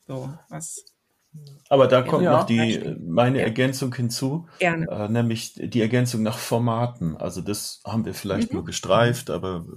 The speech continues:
Speaker 2: um's, um's auch, äh, vollständig auch rund zu machen, wir hatten noch Simon Kraus dabei,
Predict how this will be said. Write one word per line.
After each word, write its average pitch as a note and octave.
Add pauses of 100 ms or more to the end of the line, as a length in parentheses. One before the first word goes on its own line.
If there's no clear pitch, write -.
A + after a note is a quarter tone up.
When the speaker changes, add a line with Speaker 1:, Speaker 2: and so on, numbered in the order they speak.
(160)
Speaker 2:
um's, -
um's D2+
auch, -
äh, - (480)
vollständig G2
auch F#2
rund A2+
zu G#2
machen, F#2+
wir F2+
hatten D2
noch E2+
Simon F#2
Kraus G2
dabei, F#2